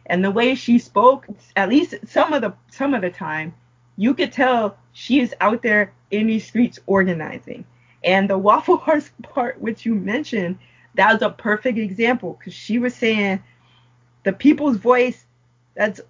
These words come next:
always what's led our communities.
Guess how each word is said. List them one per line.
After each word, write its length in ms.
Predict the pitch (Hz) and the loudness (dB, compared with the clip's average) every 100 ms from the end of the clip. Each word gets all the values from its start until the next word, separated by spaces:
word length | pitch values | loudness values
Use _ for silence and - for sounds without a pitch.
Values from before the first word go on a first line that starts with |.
| _ _ _ _ | _ _ _ _
always 560 | 226 240 247 247 240 196 | -4 0 4 4 2 -6
what's 300 | 196 208 - | -8 -8 -6
led 280 | 190 196 - | -4 -4 -4
our 160 | 185 180 | -6 -6
communities. 840 | - 185 208 330 320 214 - - | -8 -6 -2 -2 -2 -4 -6 -14